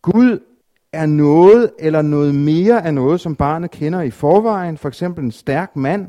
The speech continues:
eller en tryg favn. Barnet er derfor heller ikke i stand til at anvende symboler og metaforer, dets abstraktionsevne, altså evnen til at t-, se sammenhænge og generelle træk, er også begrænset, og derfor skal man tale konkret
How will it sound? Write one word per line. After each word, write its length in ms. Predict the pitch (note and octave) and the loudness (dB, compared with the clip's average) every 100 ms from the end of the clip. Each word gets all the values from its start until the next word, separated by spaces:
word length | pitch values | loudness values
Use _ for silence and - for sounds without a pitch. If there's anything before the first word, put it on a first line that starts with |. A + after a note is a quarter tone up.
| D3+ | -12
eller 180 | A#2+ | -10
en 80 | G#2+ | -10
tryg 320 | - - F#3+ | -10 -6 -6
favn. 420 | - F3 G3+ G#3+ F#3 _ _ _ _ _ _ _ _ _ | -4 -2 0 -2 -8 _ _ _ _ _ _ _ _ _
Barnet 320 | E3+ G#3+ A#3 | -2 0 0
er 40 | |
derfor 240 | F3 G3 G#3 | 0 -2 -2
heller 160 | G3+ | -2
ikke 120 | G#3+ G3+ | -2 -4
i 40 | |
stand 280 | - F3+ F#3 | -6 -6 -4
til 100 | F#3 | -6
at 60 | |
anvende 380 | D3 C#3 D3 C3+ | -4 -2 -2 -4
symboler 600 | - B2+ - D#3 F#3+ G#3 | -4 -6 0 2 2 0
og 80 | E3 | -2
metaforer, 720 | C3 - A#2+ - G#3 A3+ G#3+ G#3 _ _ _ _ | -2 -4 -8 -2 -2 0 -4 -6 _ _ _ _
dets 160 | C#3 - | -16 -10
abstraktionsevne, 1160 | C#3+ - B2+ - - G3+ G#3+ - D3 C#3 C#3+ D3+ | -10 -10 -12 -12 -2 0 0 -6 -4 -2 0 -2
altså 240 | B2 C#3+ | -6 -8
evnen 260 | B2+ C#3 E3 | -6 -4 -6
til 120 | - | -6
at 100 | C3 - | -8 -8
t-, 160 | - - _ _ _ | -18 -20 _ _ _
se 220 | - B2 | -8 -8
sammenhænge 760 | - A#2 C#3+ G#3 F3+ D#3+ D3 | -6 -4 -2 -2 -2 -4 -4
og 100 | A#2 | -4
generelle 520 | A#2 A#2+ G#2 A#2+ F3+ | -4 -6 -4 -6 -6
træk, 360 | F3+ - C3 E3 | -8 -8 -8 -8
er 80 | C3 | -8
også 200 | C3 - | -8 -8
begrænset, 580 | B2 B2 F#3 G#3 A#3 G#3+ _ _ _ - | -12 -6 -6 -6 -10 -10 _ _ _ -12
og 140 | F#3 F3+ | -8 -2
derfor 220 | A#3 C4 | -2 -2
skal 180 | - A3+ | -4 -4
man 100 | A3 | -4
tale 400 | - C#3 F#3 A3 | -4 -4 -4 -4
konkret 840 | C3+ A2 - F#3+ B3 G#3+ - - | -6 -8 -4 -2 -2 -4 -14 -20